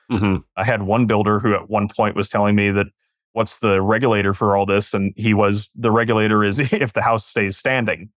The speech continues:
Speaker 2: long term."
Speaker 1: <laughs> Okay.
Speaker 2: I don't know if that's necessarily the right way to be construct-, you know, handling this business. I would hope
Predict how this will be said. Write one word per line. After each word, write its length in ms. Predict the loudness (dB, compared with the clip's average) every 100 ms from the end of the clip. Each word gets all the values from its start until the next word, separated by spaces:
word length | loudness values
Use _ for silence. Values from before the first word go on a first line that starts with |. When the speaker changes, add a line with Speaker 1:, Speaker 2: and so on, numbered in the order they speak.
| -14
Speaker 2:
long 300 | -4 -2 0
term." 400 | -2 -4 -2 -6 -6
Speaker 1:
<laughs> 40 | _ -20 _ _ _ _ _ _ -8
Okay. 260 | -4 -2 -4 _ -2
Speaker 2:
I 240 | 0 2
don't 240 | 0 0
know 320 | 0 0 2 0
if 80 |
that's 200 | 0 -2
necessarily 540 | -2 -4 -2 0 2 2
the 140 | 0
right 340 | -2 -4 -4 0
way 240 | 2 4
to 80 | 2
be 120 | 2
construct-, 420 | 0 0 -2 -4 -8
you 160 | -4 0
know, 160 | 0
handling 400 | -2 -2 0 0
this 140 | 0 -2
business. 500 | -2 2 0 -2 -12 _
I 140 | -2 0
would 340 | 0 0 -4 _
hope 460 | -8 -2 0 -2